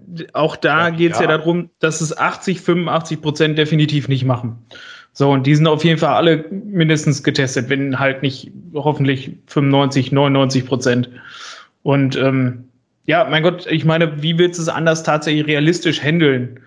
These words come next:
Speaker 1: Also bei
Speaker 2: Ja,
Speaker 1: mir
Speaker 2: gar nicht. Wenn ich geboostert bin, warum muss ich denn dann noch einen Test nachweisen?
Speaker 1: Ja, weil's
Speaker 2: Ach so.
Speaker 1: Vorgabe war.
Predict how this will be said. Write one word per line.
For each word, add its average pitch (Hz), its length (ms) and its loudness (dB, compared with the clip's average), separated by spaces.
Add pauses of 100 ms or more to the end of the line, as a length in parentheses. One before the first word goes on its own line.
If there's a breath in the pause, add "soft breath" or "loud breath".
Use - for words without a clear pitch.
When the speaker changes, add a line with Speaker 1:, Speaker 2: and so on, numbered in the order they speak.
(260 soft breath)
Speaker 1:
Also 131 160 -4
bei 135 120 2
Speaker 2:
Ja, 143 40 0
Speaker 1:
mir 156 160 4
Speaker 2:
gar 160 80 2
nicht. 160 380 -6
Wenn 131 120 -8
ich 135 120 -10
geboostert - 560 -4
bin, 165 180 -2
warum 147 180 0
muss 160 160 -6
ich 165 140 0
denn 143 200 0
dann 139 180 0
noch 139 140 -4
einen 135 100 -12
Test - 260 -2
nachweisen? 123 540 -2 (640 soft breath)
Speaker 1:
Ja, 135 140 -4
weil's 143 160 -2
Speaker 2:
Ach - 20 -12
so. 165 80 2
Speaker 1:
Vorgabe 147 340 2
war. 131 380 0